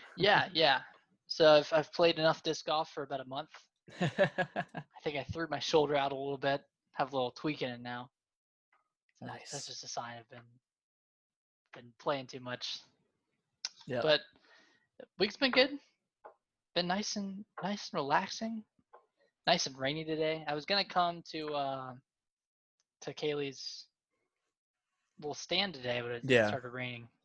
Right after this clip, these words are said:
Speaker 1: So I couldn't
Speaker 2: Yeah,
Speaker 1: come.
Speaker 2: she, I think she went over there about eleven to s-, set
Speaker 1: Mm.
Speaker 2: everything up as she u-, usually does, and she came home about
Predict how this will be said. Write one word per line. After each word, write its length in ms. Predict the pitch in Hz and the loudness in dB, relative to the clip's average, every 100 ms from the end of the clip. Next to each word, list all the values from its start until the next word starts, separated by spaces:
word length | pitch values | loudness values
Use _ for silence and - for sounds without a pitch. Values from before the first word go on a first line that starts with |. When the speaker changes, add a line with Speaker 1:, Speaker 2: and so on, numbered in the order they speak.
| _ - - | _ -20 -18
Speaker 1:
So 80 | - | -20
I 20 | |
couldn't 160 | - 143 | -4 8
Speaker 2:
Yeah, 140 | 151 | 10
Speaker 1:
come. 80 | 147 | 10
Speaker 2:
she, 540 | - 202 220 233 220 156 | 8 2 2 2 4 4
I 20 | |
think 180 | 277 277 | 4 2
she 120 | 214 | 4
went 180 | 185 190 | 6 4
over 120 | 180 | 4
there 120 | 190 | 4
about 160 | 175 170 | 10 10
eleven 720 | 123 117 139 123 107 107 113 135 | 8 8 8 8 4 2 -4 -6
to 80 | 127 | -6
s-, 180 | 107 - - | -6 -8 -10
set 200 | 143 147 | 6 8
Speaker 1:
Mm. 20 | |
Speaker 2:
everything 320 | 131 123 123 | 8 8 4
up 260 | 117 110 - - _ 123 | 6 4 2 -14 _ 4
as 200 | 120 - | 4 4
she 120 | 123 | 2
u-, 240 | 120 120 - | 2 2 2
usually 380 | 127 135 120 117 | 2 4 4 6
does, 300 | 117 113 117 | 6 6 0
and 100 | 107 | -2
she 120 | 143 | 2
came 220 | 135 117 | 4 4
home 220 | 113 110 | 4 6
about 320 | 107 107 107 | 8 8 8